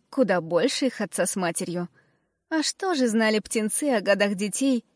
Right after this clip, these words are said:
и взрослых людей? И вот вся месть птенцов должна была обрушиться на этого мальчика,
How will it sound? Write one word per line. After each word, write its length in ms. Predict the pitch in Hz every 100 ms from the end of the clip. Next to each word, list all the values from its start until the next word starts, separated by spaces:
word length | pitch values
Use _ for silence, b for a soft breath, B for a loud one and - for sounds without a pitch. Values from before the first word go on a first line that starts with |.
| _ _
и 120 | 330
взрослых 560 | 254 220 233 233 233 233
людей? 540 | 226 202 175 165 175 _ _ _ _ _ _ _ _ _ _ _ _ _ _ _ _
И 160 | 330 320
вот 240 | 330 359
вся 460 | - - 247 233 220
месть 400 | 214 208 226 -
птенцов 580 | - 226 208 - 320 359
должна 540 | 247 240 240 220 220
была 240 | 208 202 196
обрушиться 600 | 190 208 294 359 - 294
на 260 | 226 185
этого 280 | 196 226 202
мальчика, 680 | 185 170 160 - - 165